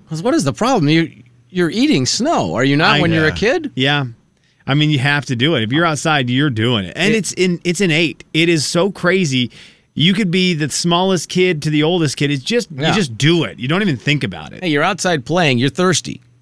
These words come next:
Speaker 2: Yep.
Speaker 1: You eat the snow.
Speaker 2: Boys,
Speaker 3: There you have it.
Speaker 2: are
Speaker 1: They're hard.
Speaker 2: you in the ninety percent or the ten percent?
Speaker 1: If I'm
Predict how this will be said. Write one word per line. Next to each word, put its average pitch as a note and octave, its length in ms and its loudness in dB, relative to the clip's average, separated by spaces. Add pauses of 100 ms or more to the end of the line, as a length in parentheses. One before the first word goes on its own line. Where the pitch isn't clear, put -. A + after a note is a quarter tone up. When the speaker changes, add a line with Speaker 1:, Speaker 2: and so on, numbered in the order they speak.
(140)
Speaker 2:
Yep. C#3 180 0 (380)
Speaker 1:
You C3 160 -4
eat D3+ 200 0
the - 60 -4
snow. D3 360 -2 (300)
Speaker 2:
Boys, D#3 540 0
Speaker 3:
There B2+ 180 -4
you C#3 60 0
have G3 220 0
it. - 200 -4
Speaker 2:
are C3+ 140 2
Speaker 1:
They're B2+ 120 2
hard. D3 200 2
Speaker 2:
you C#4+ 220 2
in A#2+ 440 -2 (300)
the A#2+ 160 -2
ninety B2+ 400 2
percent A#2 560 -2 (140)
or A2+ 80 2
the G2+ 100 0
ten B2+ 240 -2
percent? G1+ 400 -12 (1160)
Speaker 1:
If B2 200 -2
I'm F#3+ 500 2